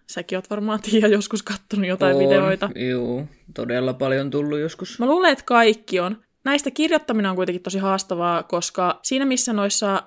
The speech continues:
Speaker 1: meidän rikostapauksissa on paljon oikeata faktapohjaista tietoa, jonka voi tarkistaa, salaliittoteoriat on siis täysin päinvastaisia.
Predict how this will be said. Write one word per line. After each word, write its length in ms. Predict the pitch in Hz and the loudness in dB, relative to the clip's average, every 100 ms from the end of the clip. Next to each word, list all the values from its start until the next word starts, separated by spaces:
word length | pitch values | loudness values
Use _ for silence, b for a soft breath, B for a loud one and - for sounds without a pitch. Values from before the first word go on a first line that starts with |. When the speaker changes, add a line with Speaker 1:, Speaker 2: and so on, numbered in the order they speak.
| - | -4
Speaker 1:
meidän 380 | 196 190 190 214 | -2 -2 -2 -4
rikostapauksissa 1080 | 233 240 - 190 175 - 185 - 190 175 - _ _ _ _ | -4 -6 -6 -4 -4 -4 -8 -6 -4 -6 -8 _ _ _ _
on 180 | 190 180 | -8 -4
paljon 320 | 202 202 185 185 | -2 0 0 0
oikeata 520 | 202 208 196 190 185 | 0 2 -2 -2 -2
faktapohjaista 760 | 196 196 - 202 180 175 175 | -2 -4 -8 -6 -6 -6 -10
tietoa, 500 | - 180 214 277 277 285 - | -4 -2 0 0 -2 -2 -4
jonka 220 | 196 190 | -4 0
voi 140 | 185 | 0
tarkistaa, 840 | 180 220 240 233 - 208 202 - _ _ - | 2 0 0 -6 -2 -2 -4 -8 _ _ -8
salaliittoteoriat 1160 | - 320 349 285 240 214 226 220 202 190 - _ _ _ _ | 0 2 4 2 0 -4 0 2 2 0 -4 _ _ _ _
on 220 | 202 202 | -2 0
siis 280 | 196 196 - | -2 -4 -2
täysin 420 | - 285 226 180 | 0 2 2 -2
päinvastaisia. 680 | 170 165 160 143 - - | -2 -2 -4 -8 -10 -10